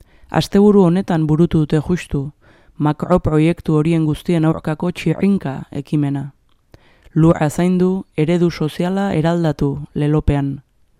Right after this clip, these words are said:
eta bizikleta gainean. Bizikletan noski. Zenbaitek eusten dio oraindik ikuspegi koherenteago bati.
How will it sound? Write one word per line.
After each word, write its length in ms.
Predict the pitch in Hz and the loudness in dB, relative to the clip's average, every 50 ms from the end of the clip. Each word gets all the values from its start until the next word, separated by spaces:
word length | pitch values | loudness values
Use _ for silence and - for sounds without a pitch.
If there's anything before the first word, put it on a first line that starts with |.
| _ _ _ _ _ | _ _ _ _ _
eta 100 | - 143 | -6 -4
bizikleta 560 | 131 139 131 - 160 147 151 147 139 147 139 | -4 -4 -2 -2 -2 -2 -2 -2 -2 -2 -2
gainean. 420 | 135 139 143 147 143 135 131 135 131 _ _ _ _ _ _ _ _ _ - _ _ _ 139 | -2 0 0 -2 -2 -4 -6 -10 -14 _ _ _ _ _ _ _ _ _ -20 _ _ _ -6
Bizikletan 560 | 143 139 - 170 151 151 143 139 156 156 147 | -4 -2 -2 -2 0 -2 -2 0 0 2 2
noski. 380 | 139 139 - - - 135 139 - _ _ _ _ _ _ _ _ _ _ _ _ _ _ _ | 0 -2 -4 -6 -8 -8 -8 -10 _ _ _ _ _ _ _ _ _ _ _ _ _ _ _
Zenbaitek 640 | - - 147 151 160 170 170 - 147 139 - - - | -4 -2 0 2 2 2 2 0 -2 -6 -6 -4 -4
eusten 360 | 170 165 - - 165 147 143 | -4 -4 -2 -2 0 0 2
dio 160 | 143 143 139 | 2 0 0
oraindik 540 | 139 147 160 175 160 143 139 - _ _ _ _ _ _ _ _ _ - | 0 0 0 0 -2 -2 -4 -6 _ _ _ _ _ _ _ _ _ -8
ikuspegi 560 | 170 156 - 180 - - - 170 156 151 143 | -6 -4 -2 -2 -2 0 0 0 0 0 0
koherenteago 680 | - - 147 147 151 160 156 151 147 147 143 143 143 143 | 0 0 0 0 0 0 0 -2 -2 -2 -2 -2 -4 -4
bati. 360 | 143 143 - 147 147 143 143 | -4 -6 -6 -8 -8 -10 -10